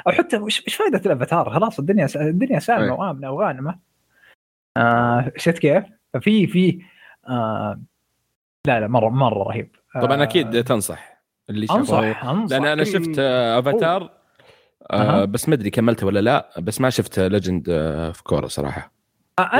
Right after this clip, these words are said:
Speaker 2: ولازم
Speaker 1: Legend
Speaker 2: تشوف الاثنين.
Speaker 1: لا، أنا عن نفسي Legend of Korra أقدر أنصح فيه بشكل أسرع وأكثر من،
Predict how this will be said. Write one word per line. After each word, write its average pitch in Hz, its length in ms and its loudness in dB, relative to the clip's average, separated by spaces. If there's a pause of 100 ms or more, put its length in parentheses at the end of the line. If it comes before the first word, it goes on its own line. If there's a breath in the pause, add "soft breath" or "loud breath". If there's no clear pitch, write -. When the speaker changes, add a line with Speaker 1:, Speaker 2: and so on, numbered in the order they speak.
Speaker 2:
ولازم 131 180 2
Speaker 1:
Legend 123 40 -2
Speaker 2:
تشوف 123 180 0
الاثنين. 107 300 0 (680)
Speaker 1:
لا، 269 180 4
أنا 285 80 4
عن 294 100 2
نفسي 269 360 2
Legend 220 140 -2
of 196 100 2
Korra 208 380 2
أقدر 196 340 4
أنصح 185 260 -2
فيه 190 400 0 (220)
بشكل 185 380 0
أسرع 160 680 0 (840)
وأكثر 170 500 2
من، 120 280 -2